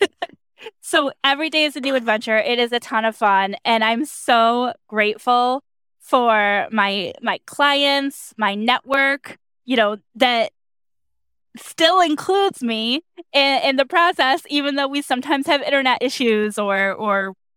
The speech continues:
time zone issues or whatever the case may be. So it's definitely my family, the travels, making those memories, trying to live our best life, and, and building that world that I want my kids to inherit.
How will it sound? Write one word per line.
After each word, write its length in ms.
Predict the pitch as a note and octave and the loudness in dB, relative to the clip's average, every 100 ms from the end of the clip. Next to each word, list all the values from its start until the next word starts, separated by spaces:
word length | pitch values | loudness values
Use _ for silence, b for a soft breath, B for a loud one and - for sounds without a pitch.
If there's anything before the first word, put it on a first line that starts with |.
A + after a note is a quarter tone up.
| - | -6
time 420 | - C4+ C#4+ C4+ | 0 2 2 2
zone 340 | B3+ A#3+ A3+ | 4 4 2
issues 580 | A3 A3+ A#3 G#3 G3 F#3+ | 0 -4 -2 -4 -4 -4
or 140 | G3+ G3 | -4 -2
whatever 260 | G3+ G3 | -2 -2
the 100 | G3+ | -6
case 260 | - F#3+ - | -6 -8 -8
may 140 | F#3 | -12
be. 200 | F3 C3 | -10 -10
So 280 | - F#3+ F#3+ - B B - | -4 -2 -2 -4 B B -2
it's 180 | C#4 | -2
definitely 360 | - C#4+ D#4 D#4+ | 0 0 0 0
my 140 | C4 A#3+ | 0 0
family, 600 | - C#4 C#4 C#4 C4+ C#4 | 0 0 0 -2 -4 -6
the 100 | - | -8
travels, 720 | G#3+ B3 A#3 A3 A3+ A3 A3 - _ | -4 0 0 0 0 -2 -6 -12 _
making 360 | A3 A#3+ B3+ C4+ | -2 0 0 0
those 240 | B3+ A#3+ | 0 2
memories, 600 | A#3 G#3 G3+ G3+ G3 G3 - _ _ - | 0 0 0 0 -2 -6 -14 _ _ -6
trying 260 | C#4 B3+ B3+ | 0 0 2
to 60 | |
live 180 | B3 A#3 | 0 2
our 100 | A#3+ | 2
best 260 | A3+ A3+ - | 2 0 0
life, 420 | F#3+ F#3+ F#3+ - _ | 0 0 -6 -12 _
and, 420 | G#3 G#3 G#3+ G3 - _ _ | 0 2 -2 -10 -20 _ _
and 240 | - A3+ F#3+ | -2 -2 0
building 360 | G#3 G#3 A3 | -2 0 -2
that 200 | G#3+ G#3 | 0 -2
world 480 | G3 G#3 A#3 G3+ F#3+ A3 | 0 0 0 0 -4 -2
that 120 | G3+ | -2
I 100 | G3+ | 0
want 200 | G3+ G3+ | -2 -2
my 120 | G3+ | -4
kids 320 | G3+ G#3+ F#3+ | -4 -6 -6
to 100 | - | -6
inherit. 480 | F#3+ F#3 G3+ F3+ F3+ | -6 -2 0 0 -2